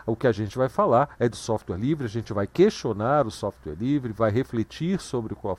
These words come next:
o, o software livre em comunidade, em conjunto, né? E ninguém ali é dono da razão e toda reflexão é bem-vinda, desde que não seja apresentada na forma de um debate, né? Naquela coisa do combate do outro,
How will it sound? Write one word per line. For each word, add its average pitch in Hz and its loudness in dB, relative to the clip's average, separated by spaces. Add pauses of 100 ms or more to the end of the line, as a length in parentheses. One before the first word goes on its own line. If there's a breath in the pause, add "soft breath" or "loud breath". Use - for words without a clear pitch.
o, 101 -10
o 101 -10
software 87 -8
livre 147 -2 (300 loud breath)
em 202 6
comunidade, 127 2
em 156 2
conjunto, 127 -6
né? 120 0 (280 loud breath)
E 123 0
ninguém 127 4
ali 131 6
é 123 6
dono 123 0
da 120 4
razão 131 0 (260 loud breath)
e 113 -4
toda 156 2
reflexão 139 0
é 147 0
bem-vinda, 127 -2 (280 soft breath)
desde 117 4
que 147 -2
não 131 -2
seja 127 2
apresentada 117 0
na 110 -2
forma 110 -2
de 117 -6
um 120 -4
debate, 98 0
né? 113 0
Naquela 107 -2
coisa 120 -2
do 113 -4
combate 135 4
do 127 -4
outro, 120 2